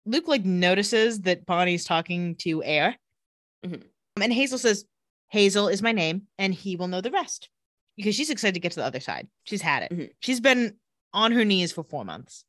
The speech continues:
Speaker 2: Yeah, she's been just floating there, waiting for someone else to do something. Boring.
Speaker 1: Yeah. Hazel passes through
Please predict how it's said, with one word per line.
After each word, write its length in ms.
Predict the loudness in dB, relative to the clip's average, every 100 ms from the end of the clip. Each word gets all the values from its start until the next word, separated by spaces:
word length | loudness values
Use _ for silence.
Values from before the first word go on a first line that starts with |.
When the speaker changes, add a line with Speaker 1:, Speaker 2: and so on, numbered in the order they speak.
| _ _ _
Speaker 2:
Yeah, 160 | -6 -4
she's 220 | -6 -6
been 100 | -6
just 220 | -8 -10
floating 420 | 2 6 6 4
there, 320 | -2 -6 -8 -14 _ _ _
waiting 400 | -6 2 4 2
for 140 | 0 -4
someone 340 | -2 -2 0
else 240 | 0 -2 -8
to 80 |
do 160 | -4 -4
something. 580 | -2 -6 -6 -6 -6 -10 _ _ _ _ 0
Boring. 360 | 2 2 0 -8 _ _ -20 -4
Speaker 1:
Yeah. 220 | -2 -2 -4 _ _ _ _ _
Hazel 300 | -2 0 0
passes 380 | 2 0 0 -4
through 320 | 0 0 0